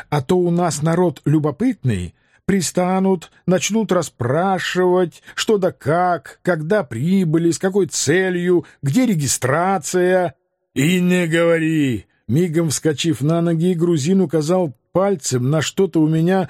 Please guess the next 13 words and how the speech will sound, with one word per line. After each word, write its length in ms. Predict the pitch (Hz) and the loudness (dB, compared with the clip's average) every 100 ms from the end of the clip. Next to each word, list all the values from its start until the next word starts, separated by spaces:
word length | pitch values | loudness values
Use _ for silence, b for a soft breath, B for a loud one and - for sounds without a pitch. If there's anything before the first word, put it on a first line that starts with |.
| B | B
за 140 | 139 | -2
спиной. 640 | 175 - 190 180 147 107 - _ _ _ _ _ - | -2 0 0 2 0 -2 -10 _ _ _ _ _ -6
«Иммигрантов 1040 | 120 147 156 147 143 180 185 143 143 - - | 0 2 0 0 0 0 -2 -2 -2 -4 -10
нигде 480 | 90 135 143 143 151 | -4 -2 0 0 0
не 220 | 143 139 | 2 0
любят. 600 | 127 113 104 95 - _ _ _ - | 0 -4 -6 -8 -12 _ _ _ -2
Уже 340 | 156 165 185 | 0 2 0
бегут 380 | 165 170 160 160 | 0 0 0 -2
спрашивать, 680 | - 113 113 - 95 98 101 | -4 -6 -6 -6 -8 -8 -4
да». 220 | 113 95 _ _ _ _ _ _ | -4 -6 _ _ _ _ _ _
Я 200 | - 180 | 0 0
сначала 800 | 190 180 170 - 233 170 101 78 _ _ _ _ _ _ _ | 0 -2 -2 -2 -2 -2 -4 -8 _ _ _ _ _ _ _
прислушался, 960 | - 233 202 190 147 101 85 - 73 - | -2 0 0 0 -2 -4 -8 -10 -12 -16